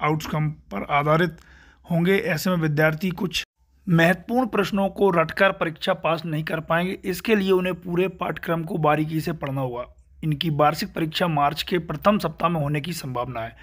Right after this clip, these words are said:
वार्षिक परीक्षा में साठ अंक का प्रश्न पत्र और चालीस अंक का प्रोजेक्ट वर्क होगा। साठ अंक के प्रश्न पत्र में बहुविकल्पीय प्रश्न, रिक्त स्थान, अति लघु उत्तीर्ण,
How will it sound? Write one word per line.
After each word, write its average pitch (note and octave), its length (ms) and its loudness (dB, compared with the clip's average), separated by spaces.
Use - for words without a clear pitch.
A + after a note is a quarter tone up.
वार्षिक E3 360 4
परीक्षा F3+ 340 -2
में F#3+ 160 -2
साठ D#3+ 320 0
अंक E3+ 200 -2
का F3 200 6
प्रश्न - 340 -10
पत्र E3+ 240 -4
और D#3+ 220 -2
चालीस D#3+ 380 0
अंक D3+ 160 -4
का D3+ 100 -4
प्रोजेक्ट D3+ 400 -2
वर्क D3+ 220 0
होगा। C#3+ 320 0
साठ F#3 300 4
अंक G#3 160 2
के G#3+ 100 -4
प्रश्न F#3 340 -8
पत्र F3 200 -8
में E3+ 220 -2
बहुविकल्पीय D#3+ 880 -2
प्रश्न, E3+ 400 -2
रिक्त D#3+ 260 -4
स्थान, D#3 420 -2
अति F3+ 240 0
लघु D3+ 240 2
उत्तीर्ण, E3+ 420 -4